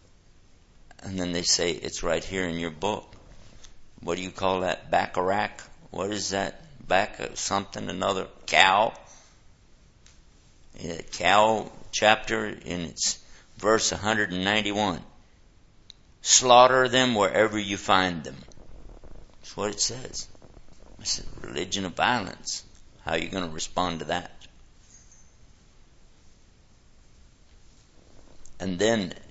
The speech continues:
"How come you have to beat your wives?" And you go, "What? Is there a verse in the Quran telling you to beat your wife?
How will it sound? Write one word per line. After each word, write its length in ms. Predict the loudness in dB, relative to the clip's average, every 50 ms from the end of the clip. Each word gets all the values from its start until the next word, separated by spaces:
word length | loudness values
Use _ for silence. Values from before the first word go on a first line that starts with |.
| -20 -20 -20 -20 -20 -20 -20 -20 -20 -20 -20 -20 -20 -20
"How 300 | -12 -2 2 2 4 4
come 240 | 2 0 0 0 0
you 100 | 0 0
have 240 | 2 0 0 0 -2
to 60 | -8
beat 260 | -6 -4 -4 -4 -2
your 160 | -2 -2 0
wives?" 640 | 2 2 2 2 0 -4 -8 -10 -8 -8 -8 -8 -8 -12 -18 -20 -20 _ _ _ _ _ _ _ _ -16 -12
And 80 | -8 -8
you 80 | -8
go, 180 | -8 -10 -12 -14 -16 -18
"What? 260 | -16 -12 -12 -12 -12 -14 -16 -18 -20 -20 -20 -20 -20 _ _ -20 -20 -20 -20 _ _ _ _ -20 -20 _ -20 -20 -20 -20 -20 -20 -20 _ _ _ _ _ -20 -20 -20 -20 -20 -20 -20 -20 -20 -20 -20 -20 -20 -20 -20 -18 -12
Is 160 | -8 -4 -2
there 160 | -2 0 2 0
a 60 | 2
verse 340 | 4 4 4 4 2 0 -4
in 80 | -4
the 80 | -4 -4
Quran 400 | -4 -2 0 2 2 0 0 -2
telling 280 | -4 -4 -4 -4 -4
you 120 | -6 -6 -8
to 60 | -8
beat 240 | -8 -6 -6 -6 -4
your 120 | -4 -2
wife? 400 | -2 -2 -2 -4 -8 -12 -14 -18